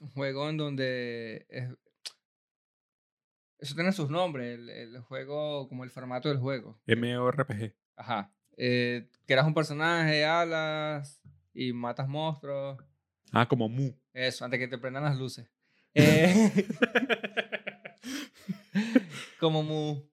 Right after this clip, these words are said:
Speaker 2: Como Mu. ¿Tú
Speaker 1: Mu.
Speaker 2: llegaste a jugar Mu?
Speaker 1: Tengo una, tenía un amigo que lo jugaba.
Speaker 2: Sí.
Speaker 1: Sí.
Speaker 2: Vaca, carajo. Eh,
Speaker 1: Entonces, alfa.
Speaker 2: Ajá, exacto.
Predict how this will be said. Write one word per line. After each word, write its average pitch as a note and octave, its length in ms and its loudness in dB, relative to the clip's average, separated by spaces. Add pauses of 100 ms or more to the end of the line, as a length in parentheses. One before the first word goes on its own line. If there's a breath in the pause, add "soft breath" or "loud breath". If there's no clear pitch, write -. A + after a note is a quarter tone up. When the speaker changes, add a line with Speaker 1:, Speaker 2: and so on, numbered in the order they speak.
(120)
Speaker 2:
Como G#2+ 180 4
Mu. G#2+ 260 0 (240)
¿Tú B2+ 60 -14
Speaker 1:
Mu. B2+ 60 2
Speaker 2:
llegaste C#3 220 6
a F#3+ 40 8
jugar D#3+ 300 8
Mu? D3+ 200 4 (440)
Speaker 1:
Tengo C#3+ 180 4
una, D3+ 220 -2
tenía C3+ 240 -2
un C#3 80 -8
amigo C#3+ 220 -8
que C#3+ 60 -10
lo C#3 80 -8
jugaba. A#2 380 -14 (200)
Speaker 2:
Sí. - 180 2 (260)
Speaker 1:
Sí. - 140 -20 (100)
Speaker 2:
Vaca, G2 460 2
carajo. - 300 -12 (420 soft breath)
Eh, G#2+ 1120 -4 (760 loud breath)
Speaker 1:
Entonces, E3 580 4
alfa. B2 520 0 (180)
Speaker 2:
Ajá, B2 540 4
exacto. A2+ 420 2